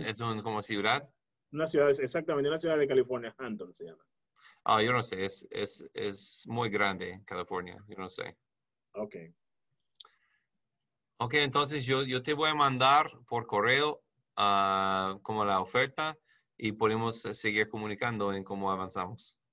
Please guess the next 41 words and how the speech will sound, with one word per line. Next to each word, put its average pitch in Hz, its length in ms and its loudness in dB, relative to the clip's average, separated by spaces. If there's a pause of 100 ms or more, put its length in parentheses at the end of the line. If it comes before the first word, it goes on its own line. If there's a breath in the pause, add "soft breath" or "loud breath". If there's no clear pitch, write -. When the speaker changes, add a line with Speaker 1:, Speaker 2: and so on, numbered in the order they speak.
(180)
Speaker 2:
Correcto, 107 500 -6
hermano, 90 360 -14
no 92 140 -18
hay 101 80 -10
ningún 110 260 -6
problema. 92 360 -14 (1200)
Speaker 1:
Ok, 107 260 0 (580)
gracias 131 800 0
pues 139 300 0
Speaker 2:
<laughs> 139 80 0
Speaker 1:
por 127 180 0
su, 127 460 -2
por 123 160 -2
su 131 320 0
llamada 123 560 4
y 131 120 2
por 117 220 2
la 113 100 2
información. 110 600 -2
Eso 123 240 -2
fue 117 440 4
un 113 140 -4
placer 120 460 0
conocerte 127 580 -2
un 131 100 -4
poco. 151 440 0 (320)
Speaker 2:
Igualmente, 151 840 4
Speaker 1:
Y, 175 40 6
y - 20 4
Speaker 2:
eh, 139 80 -4
y 151 80 6
el 147 120 8
placer 151 320 4
es 165 100 4
mío 170 280 2
y 170 40 2
de 147 100 6
verdad, 135 200 6
y 156 60 4
gracias 160 460 6
por 143 280 4